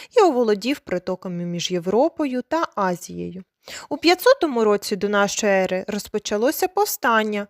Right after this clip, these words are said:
в грецькому місті Мілет проти перського панування. Його вважають початком греко-перських воєн. Мілет підтримали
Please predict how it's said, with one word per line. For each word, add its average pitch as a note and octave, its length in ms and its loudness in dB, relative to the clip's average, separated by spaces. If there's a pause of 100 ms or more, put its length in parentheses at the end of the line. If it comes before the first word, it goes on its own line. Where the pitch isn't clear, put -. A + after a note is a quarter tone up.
в F3+ 60 -20
грецькому F#3 640 -2
місті B3 480 -6
Мілет G3+ 440 -2 (400)
проти G4+ 360 4
перського A#3 500 0
панування. F3+ 720 -6 (280)
Його A3+ 280 2
вважають G#3+ 520 4
початком C4+ 800 0
греко-перських B3+ 960 -2
воєн. F3+ 380 -4 (440)
Мілет F#4 400 4
підтримали F4+ 540 -2